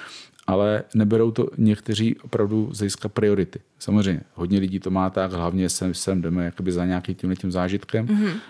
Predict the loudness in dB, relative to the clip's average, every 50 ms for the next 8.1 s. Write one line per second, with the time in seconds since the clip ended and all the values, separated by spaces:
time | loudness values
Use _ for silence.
0 | -12 _ 0 0 2 4 4 4 4 4 4 4 4 2 2 2 2 0 0 -2
1 | 0 2 2 4 4 4 4 4 2 2 2 0 0 0 2 2 2 2 2 2
2 | 0 0 0 0 0 0 0 -2 -6 -8 _ _ _ _ -20 -20 -20 -20 -20 -14
3 | _ 0 2 4 4 4 4 2 2 2 2 4 4 4 2 2 0 2 2 2
4 | 4 4 2 2 0 0 0 0 0 0 0 -2 -2 -2 0 0 0 0 2 2
5 | 0 0 0 -2 -2 -2 -2 -4 -6 -8 -4 -2 0 0 0 0 0 0 0 0
6 | 0 -2 -4 -2 0 2 2 4 4 2 2 0 0 -2 0 0 2 2 2 0
7 | 0 -2 -4 -4 -6 -6 -6 -6 -6 -6 -4 -2 -2 -2 -2 -4 -8 -14 _ -12
8 | -10